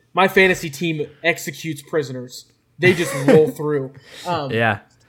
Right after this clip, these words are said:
Speaker 1: but yeah, sorry. Back to the topic at hand. Uh, we've touched on quite a few teams. We, we talked about Atlanta, the Warriors. We just wrapped up with, um, any other teams. Uh, you talked about the
Speaker 2: Miami.
Speaker 1: Lakers. Miami is another. Okay, m-, okay, Miami.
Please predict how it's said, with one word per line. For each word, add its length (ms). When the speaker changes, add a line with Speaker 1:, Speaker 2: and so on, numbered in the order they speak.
Speaker 1:
but 140
yeah, 100
sorry. 340
Back 280
to 80
the 80
topic 400
at 80
hand. 360
Uh, 420
we've 140
touched 260
on 180
quite 200
a 40
few 140
teams. 320
We, 220
we 100
talked 200
about 180
Atlanta, 500
the 100
Warriors. 640
We 80
just 180
wrapped 260
up 180
with, 340
um, 760
any 160
other 140
teams. 560
Uh, 80
you 200
talked 180
about 80
the 60
Speaker 2:
Miami. 140
Speaker 1:
Lakers. 540
Miami 480
is 140
another. 240
Okay, 540
m-, 180
okay, 560
Miami. 540